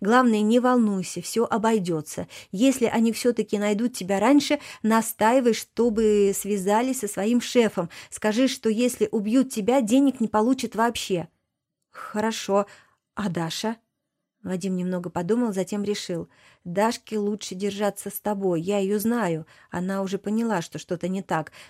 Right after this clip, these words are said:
Даже если ты постараешься отдалить её от себя, она всё равно потащится следом, а это гораздо опаснее для вас обеих. Уж лучше вместе.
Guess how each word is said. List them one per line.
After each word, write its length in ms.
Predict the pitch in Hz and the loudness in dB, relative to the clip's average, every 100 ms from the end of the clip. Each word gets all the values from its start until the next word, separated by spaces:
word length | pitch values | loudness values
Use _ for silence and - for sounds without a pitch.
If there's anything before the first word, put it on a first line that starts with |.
| - | -4
Даже 300 | 202 208 214 | -2 0 0
если 280 | 214 220 | -2 -2
ты 140 | 214 240 | -4 -4
постараешься 680 | 208 - 202 220 202 - | -4 -4 -2 -2 -2 -6
отдалить 680 | - 190 190 208 220 226 - | -8 -6 0 2 2 0 -4
её 220 | 180 202 202 | -4 -2 -2
от 200 | 170 - | -4 -10
себя, 380 | - 185 247 - | -8 0 0 0
она 240 | 196 214 | -2 -4
всё 160 | 220 202 | -4 -2
равно 260 | 202 240 | -2 -2
потащится 520 | 240 214 214 208 - | -4 -6 -8 -8 -10
следом, 400 | 214 214 196 170 - - - - | -6 -2 0 -2 -6 -16 -20 -10
а 80 | 175 | -8
это 160 | 170 | -6
гораздо 460 | 190 202 196 185 208 | -2 0 0 0 -2
опаснее 440 | 208 185 - 180 | -2 -4 -4 -6
для 140 | 170 175 | -6 -4
вас 260 | 196 - - | -4 -6 -10
обеих. 640 | 202 190 160 151 151 - - - _ | -8 -4 -4 -4 -6 -12 -20 -20 _
Уж 200 | 220 220 | -6 -4
лучше 280 | 247 254 277 | -2 -2 2
вместе. 560 | 247 214 208 - 185 | 2 2 0 -6 -8